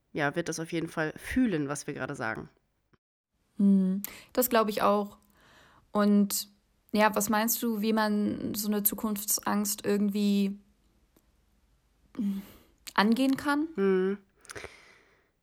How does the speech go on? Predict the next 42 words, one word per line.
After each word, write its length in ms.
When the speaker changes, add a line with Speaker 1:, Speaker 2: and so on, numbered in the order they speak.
Speaker 1:
Also 500
mir 120
ist 120
gra-, 240
mir 100
ist 100
gerade 200
aufgefallen, 680
dass 200
auch, 460
ähm, 400
mein, 320
m-, 140
m-, 260
jeder 240
Tag 260
von 180
mir 360
mit 180
Zukunftsängsten 680
zu 120
tun 280
hat 120
eigentlich. 360
Ich 120
d-, 120
ich 100
hab 140
die 60
ganze 240
Zeit 80
gesagt, 400
ja, 120
eigentlich 300
bin 100
ich 80
gar 120
nicht 120
so 80
stark 220
betroffen, 420
aber 300